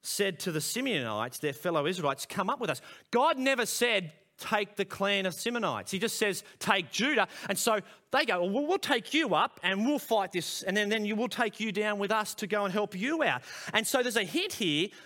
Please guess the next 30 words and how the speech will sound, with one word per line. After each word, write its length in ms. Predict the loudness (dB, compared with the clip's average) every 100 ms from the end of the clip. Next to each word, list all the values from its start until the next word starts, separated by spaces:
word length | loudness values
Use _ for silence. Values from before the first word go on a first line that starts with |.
| -6
that 100 | 0
they're 160 | 2 2
obeying 580 | 2 2 2 0 -2
God's 320 | 2 2 0 -2
word, 340 | 2 2 2
but 140 | 0
they're 140 | 2 2
only 180 | 2 0
obeying 300 | 0 0 0
it 60 |
in 80 | 0
half. 420 | 0 0 0 0
It, 140 | -2 -4
it's, 160 | -6 -4
they've 300 | -2 -2 -4
compromised. 1120 | -2 -2 0 0 0 -2 -6 -14 -20 -20 _ _ _ _ -20 -18 -4
Look 120 | -2
at 80 | 2
verse 280 | 2 2 0 -2 -2
eight. 360 | -2 -8 -12 -12 _ _ _ _ _ _
"The 80 | 0
men 160 | 2 0
of 80 |
Judah 280 | 0 0 2
attacked 400 | 0 0 -2 -2
Jerusalem 680 | -2 0 0 -2 0 -2 -2 -10 -20 _ _ _ _ _ -2
and 100 | 0
they 80 | 0
take 420 | 0 0 0 -2
it. 220 | -6 -8